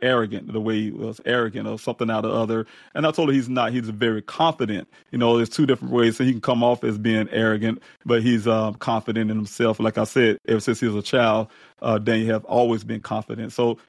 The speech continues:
those two things got confused, and, and that's the only reason why I believe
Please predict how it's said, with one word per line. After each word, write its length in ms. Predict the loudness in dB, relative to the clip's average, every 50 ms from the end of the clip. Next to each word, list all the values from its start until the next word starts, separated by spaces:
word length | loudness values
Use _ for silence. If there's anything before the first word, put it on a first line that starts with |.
| _
those 160 | 0 0 0 0
two 120 | -2 -2
things 220 | 0 0 0 0
got 220 | 0 0 0 0 -2
confused, 580 | -6 -14 _ -8 -4 -2 0 0 -2 -2 -4
and, 200 | -4 -2 0 0
and 100 | 0 0
that's 220 | 2 2 2 2 2
the 80 | 2
only 160 | 2 2 2 2
reason 300 | 0 0 0 -2 -2 -2
why 260 | -2 -2 -2 -2 -2 -2
I 200 | 0 0 0 0
believe 360 | 0 0 -2 0 -2 -2